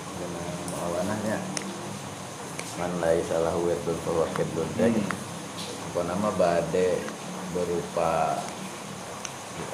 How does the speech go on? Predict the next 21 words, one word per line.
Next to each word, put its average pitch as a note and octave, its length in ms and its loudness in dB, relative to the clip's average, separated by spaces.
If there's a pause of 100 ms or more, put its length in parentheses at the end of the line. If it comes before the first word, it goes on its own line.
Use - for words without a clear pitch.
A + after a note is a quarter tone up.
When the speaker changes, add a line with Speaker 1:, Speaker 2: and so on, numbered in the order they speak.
(140)
Speaker 1:
eh, E2 260 2 (140)
awasan F#2+ 640 4 (840)
atau D2+ 200 0 (160)
amalan. D#2+ 800 4
Speaker 2:
Hmm. A2 240 0 (960)
Speaker 1:
Eta D2+ 240 4
wirid G2+ 320 6
anu G2 320 4
dilakukeun, G#2 720 6 (140)
eh, E2+ 160 2
amalun G#2+ 720 6 (400)
muayyanun F#2+ 720 6 (160)
Speaker 2:
<clears throat> - 160 -10
Speaker 1:
fi G2 160 4
waqtin F#2 480 4
muayyanin F2 720 2
gitu E2+ 240 0
kan. F2 160 0 (240)
Speaker 2:
Hmm. G#2+ 320 -4 (1120)
Speaker 1:
Perbuatana G2 960 6
di, F2+ 200 0